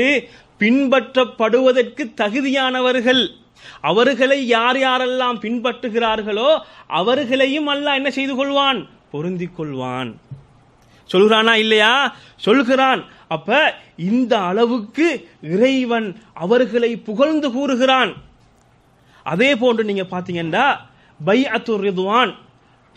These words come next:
என்ற ஒரு உடன்படிக்கை ஒண்ணு நடக்குது. அப்ப இந்த உடன்படிக்கையுடைய பின்னணி என்னன்னு பாத்தீங்கன்னா, சஹாபாக்கள்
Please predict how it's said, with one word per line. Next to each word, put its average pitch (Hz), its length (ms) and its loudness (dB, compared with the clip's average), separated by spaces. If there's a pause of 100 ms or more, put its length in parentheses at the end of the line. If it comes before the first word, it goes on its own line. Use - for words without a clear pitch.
(140)
என்ற 220 300 0
ஒரு 202 160 0
உடன்படிக்கை 226 640 -2
ஒண்ணு 202 160 -4
நடக்குது. 214 320 -4 (1120)
அப்ப 208 220 0 (180)
இந்த 233 280 0
உடன்படிக்கையுடைய 233 1000 0 (500)
பின்னணி 294 500 2
என்னன்னு 220 300 -4
பாத்தீங்கன்னா, 170 580 -2 (1600)
சஹாபாக்கள் 240 880 0